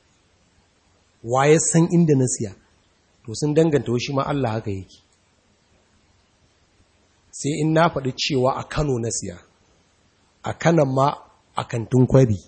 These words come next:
Kun gano wannan da kyau ko? To, wai Allah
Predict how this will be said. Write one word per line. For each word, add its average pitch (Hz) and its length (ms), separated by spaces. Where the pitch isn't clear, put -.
Kun 139 60
gano 160 240
wannan 151 200
da 113 80
kyau 143 200
ko? 143 100
To, 113 80
wai 139 120
Allah 151 260